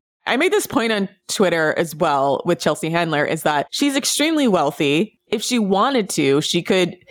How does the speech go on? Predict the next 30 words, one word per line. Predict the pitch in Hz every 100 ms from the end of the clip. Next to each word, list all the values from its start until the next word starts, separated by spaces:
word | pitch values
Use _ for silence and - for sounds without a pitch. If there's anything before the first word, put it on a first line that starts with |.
| -
she | 214
could | 208 175
get | 180 151
the | 170 196
best | 175 180 180 - -
in | 180 190
vitro | 180 175 180 175
fertilization | - 165 160 156 156 151 170 151 151 147 _ _ _ -
money | 175 180 175
can | 160 147
buy, | 156 170 170 170 170 -
and | 262 277
she | 277
can | 254
adopt. | 226 247 240 - -
Like, | 180 180
there's | 202 202
so | 220 247
many | 233 165
options | 165 180 190 180
that | 165
she | - 175
actually | 156 170 180
have | 175 160 147 147 -
if | 175
she | - 190
wanted | 151 160 170 170 -
to |
have | 165 160 147
children. | - 151 143 131 156